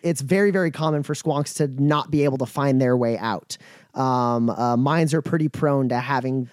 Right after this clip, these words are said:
minor to major squonk infestations bec-, uh, because they kinda drain down into the, uh, into the mine and then can't escape, and then just kind of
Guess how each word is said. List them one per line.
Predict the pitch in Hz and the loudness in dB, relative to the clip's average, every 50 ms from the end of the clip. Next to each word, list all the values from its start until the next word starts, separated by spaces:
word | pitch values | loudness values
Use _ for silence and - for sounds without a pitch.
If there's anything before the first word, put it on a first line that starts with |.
| _ _ - | _ _ 0
minor | 151 160 156 156 170 170 165 170 165 160 | 2 2 4 4 2 0 0 0 -2 -2
to | - - - 156 | -2 -2 -2 0
major | 151 151 147 151 147 127 131 127 | 0 2 0 0 0 0 -2 -2
squonk | 120 - - - 151 135 135 139 135 - | -4 -4 -2 -2 0 0 0 0 -2 -2
infestations | - 147 135 117 - 139 131 - - 156 135 127 - - 123 117 113 | 0 -2 0 0 0 -2 -2 -2 -2 -2 0 0 0 -2 -2 -2 -2
bec-, | 127 127 113 - | -2 -4 -4 -2
uh, | 139 117 123 127 120 113 113 | -2 0 0 0 0 0 -2
because | 110 123 135 - - 131 123 120 107 - | -2 -4 -4 -2 0 0 0 0 0 0
they | - 135 127 123 123 123 123 - - - - - _ - | 0 2 2 2 2 0 -2 -6 -10 -20 -20 -20 _ -4
kinda | - 151 139 135 | -4 -2 -2 -2
drain | 135 123 - 156 165 160 170 165 160 156 151 | -4 -2 0 2 2 2 4 4 2 2 2
down | 143 156 147 143 143 | 2 0 0 0 0
into | 139 127 139 147 139 - - 156 | 0 0 0 0 0 0 0 0
the, | 139 151 147 147 147 139 | 2 2 2 4 4 2
uh, | 131 123 - | 2 2 2
into | 156 165 160 160 | 2 2 2 4
the | 151 | 2
mine | 143 143 143 151 175 190 196 | 2 2 2 2 2 2 0
and | 185 135 143 143 143 | 0 0 0 0 2
then | 135 143 139 139 135 | 2 2 0 0 -2
can't | 127 - - 160 151 - | -2 -2 -2 -2 0 0
escape, | 151 131 - - 175 196 233 - - - - - - | -2 -4 -2 0 2 2 2 0 -6 -20 -20 -16 -6
and | - 156 160 | 0 2 4
then | 165 170 | 4 4
just | 170 170 160 - - | 2 0 -2 -4 -4
kind | - 175 196 196 | -2 0 2 2
of | 185 170 147 139 | 2 0 -2 -4